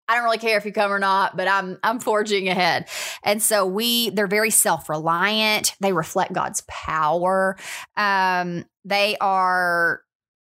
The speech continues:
motivated by that need to be self-reliant, and they avoid any feelings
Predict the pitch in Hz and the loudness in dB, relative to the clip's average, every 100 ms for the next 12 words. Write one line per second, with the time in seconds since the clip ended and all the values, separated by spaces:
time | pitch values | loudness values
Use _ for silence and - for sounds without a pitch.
0 | - 208 220 240 262 226 220 202 190 190 | -6 0 2 2 0 0 0 0 -2 0
1 | 180 180 185 180 175 165 185 175 170 - | 0 0 0 0 0 2 0 0 0 2
2 | - 196 170 180 - - - - 175 165 | 2 2 2 2 -4 -14 -18 -8 -2 0
3 | 156 139 143 113 101 - - - - - | 0 0 0 0 -2 0 -2 -2 -12 -14
4 | - - 196 185 175 170 170 175 185 175 | -14 -4 0 2 2 2 0 0 0 2
5 | 175 156 185 196 190 - _ 277 294 311 | 0 -2 0 2 0 -2 _ -2 0 2
6 | 311 269 214 190 170 175 175 175 170 | 0 -2 0 2 2 2 0 0 -4